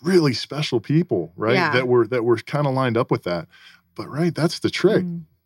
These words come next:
Speaker 1: When you're, when you encounter where you're like, "Well, I, my, if, if I'm honest, this is the way my culture really is, and how do I get to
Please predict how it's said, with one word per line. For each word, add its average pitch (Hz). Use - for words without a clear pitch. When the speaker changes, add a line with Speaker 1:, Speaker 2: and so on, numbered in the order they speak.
Speaker 1:
When 117
you're, 110
when 117
you 113
encounter 123
where 113
you're 113
like, 110
"Well, 151
I, 131
my, 117
if, -
if 135
I'm 120
honest, 117
this 113
is 101
the 104
way 104
my 95
culture 104
really 104
is, 92
and 95
how 110
do 110
I 107
get 107
to 92